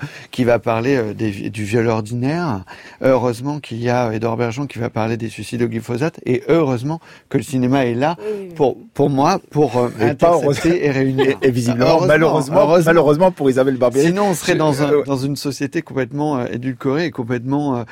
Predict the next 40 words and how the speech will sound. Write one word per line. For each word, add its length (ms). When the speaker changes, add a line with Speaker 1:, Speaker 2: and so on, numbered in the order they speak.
Speaker 1:
de 80
la 100
même 200
couleur, 300
monochrome, 680
quoi. 220
Et, 100
Speaker 3:
Ah, 100
Speaker 1:
euh, 380
Speaker 3:
Samantha 440
Speaker 1:
voilà, 120
Speaker 3:
Bailly, 160
Speaker 1:
ouais. 60
Speaker 3:
vous 80
qui 140
avez, 280
euh, 220
euh, 160
créé 520
la 280
Ligue 280
des 200
auteurs 260
professionnels 720
pour 240
justement, 600
euh, 40
euh, 160
faire 260
pression 540
sur 260
la, 260
sur, 420
euh, 180
disons 280
le, 140
le 260
gouvernement, 760
sur, 400
euh, 120